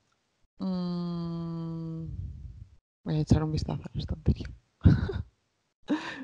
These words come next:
Pues no sé qué decirte, la verdad. Hoy no, no sabría decirte ninguno. A ver, en su día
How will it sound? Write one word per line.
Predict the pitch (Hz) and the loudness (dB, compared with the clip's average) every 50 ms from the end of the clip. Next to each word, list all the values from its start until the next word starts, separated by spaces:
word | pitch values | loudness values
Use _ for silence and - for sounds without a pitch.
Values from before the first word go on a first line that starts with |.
| - _ _ _ _ _ _ _ _ _ _ _ _ _ - _ - | -14 _ _ _ _ _ _ _ _ _ _ _ _ _ -10 _ 2
Pues | 208 196 185 175 | 4 4 4 4
no | 185 185 190 | 4 2 6
sé | 196 254 247 | 8 8 10
qué | 226 226 | 12 12
decirte, | 202 175 165 165 - - 180 180 180 - - 170 165 160 - | 12 12 10 8 4 0 0 0 0 2 2 2 2 4 2
la | - - 170 | 4 6 6
verdad. | 165 165 160 170 175 175 175 170 175 - - _ _ _ _ - | 8 8 8 8 8 8 6 6 2 -4 -18 _ _ _ _ 4
Hoy | 202 202 208 220 | 6 8 8 10
no, | 240 247 233 214 196 190 | 10 10 10 10 10 8
no | 190 196 | 6 6
sabría | 185 - 190 185 180 185 180 180 | 8 8 10 10 12 12 12 12
decirte | 175 175 175 - 180 175 - - - 180 175 170 170 170 165 165 170 - - - - - - - - - - - - _ _ _ _ _ - | 12 10 8 6 6 6 6 6 6 4 6 6 6 6 4 4 2 -2 -8 -18 -18 -18 -18 -18 -20 -20 -20 -20 -20 _ _ _ _ _ -2
ninguno. | 196 196 185 180 170 170 185 196 202 185 175 | 0 2 2 2 4 8 8 8 10 10 10
A | 170 170 | 10 10
ver, | 175 180 180 175 | 10 10 10 8
en | - 165 175 170 | 6 2 2 0
su | 147 - 190 185 | 0 4 4 6
día | 180 190 196 208 208 214 208 208 208 208 202 202 202 202 202 202 | 8 10 10 10 12 12 12 12 12 12 12 12 10 10 8 8